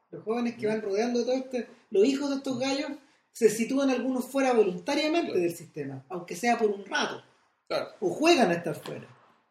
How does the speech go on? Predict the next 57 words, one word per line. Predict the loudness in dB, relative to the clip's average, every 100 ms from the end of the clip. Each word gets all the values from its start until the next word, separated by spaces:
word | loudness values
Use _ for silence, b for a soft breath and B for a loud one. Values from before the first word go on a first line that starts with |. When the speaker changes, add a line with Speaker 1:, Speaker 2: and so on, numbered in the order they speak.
| _ _ _ _ _ _ -6
Speaker 2:
Bueno, | -4 -4
de, | -10
de, | -8 -8 -8
de | -8
hecho | -6 -6
una |
cosa | -6 -8
que | -8
me | -6
llamó | -6
la | -6
atención | -8 -8 -8 -6
es, | -6 -6 -8 -10
es | -14
como | -12 -8
la |
mirada, | -8 -6 -6 -8 -14 -20 _ _ _ _ _ _ _ _ _ -8
es | -4
la |
mirada | -2 -2 -2
muy | -4 -8
crítica | -8 -8 -4
que | -2
tiene | -2 -2
Caulén, | -2 -2 -4 -8
y | -10
lo | -6
hizo | -6 -4
la | -4
pasada | -4 -4 -4
nomás. | -6 -14 _ -20 -10
Oye, | -6 -4 -6 -12
¿y, | -20 -20 -20
y |
estáis | -14 -10 -10
comp-, | -12 -14
estáis | -14 -12 -12
componiendo | -12 -12 -10 -8
canciones | -8 -8 -10 -10
de | -10
protesta? | -8 -8 -8 -14 -20 _
Sí, | -12 -10
pues | -10
hay |
que | -12
estar | -10 -8
a |
la | -6
moda. | -6 -6 -8 -12 _ _ _ _ _ -12
Speaker 1:
Ah, |
Speaker 2:
Hay | -6
una | -4
Speaker 1:
claro. | -2
Speaker 2:
frase | -4 -4
que |
lo | -6
dice | -6 -4 -2 -2 -4 -8